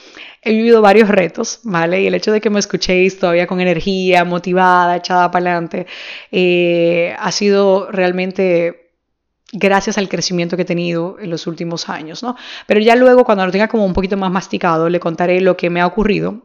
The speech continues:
en el negocio y cómo lo hemos solucionado básicamente en tiempo real. Pero es que ahora mismo comentártelo sin decirte lo que ha pasado me parece, como siempre, incompleto. Así que, bueno,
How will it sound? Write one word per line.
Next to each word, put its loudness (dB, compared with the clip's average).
en -6
el -6
negocio -4
y -2
cómo 2
lo 2
hemos -2
solucionado -4
básicamente -4
en -6
tiempo -2
real. 0
Pero 0
es -8
que -2
ahora 0
mismo -2
comentártelo -2
sin -6
decirte -4
lo 0
que -4
ha -2
pasado -4
me -6
parece, -4
como -4
siempre, -6
incompleto. -6
Así -12
que, -2
bueno, -4